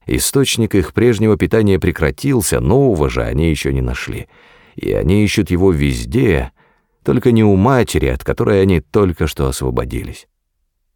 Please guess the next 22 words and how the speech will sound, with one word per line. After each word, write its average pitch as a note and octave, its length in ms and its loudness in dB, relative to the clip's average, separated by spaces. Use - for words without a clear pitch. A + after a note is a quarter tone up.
Они, G#2+ 280 0
как - 200 0
ягнёнок, A2 600 0
пользуются A2+ 600 2
ещё F2+ 260 0
прежней D#2 560 2
пищей, A2 540 -2
но F#2+ 200 0
не A#2 140 2
пришли A#2 420 0
ещё A#2 280 0
к - 60 -6
тому, G#2 320 0
чтобы F2+ 280 0
понять, F#2+ 440 0
что - 240 -4
эта A#2+ 220 0
пища A2 540 0
опять G#2 360 0
только G2 320 2
у C#2 180 2
матери, D2+ 640 -2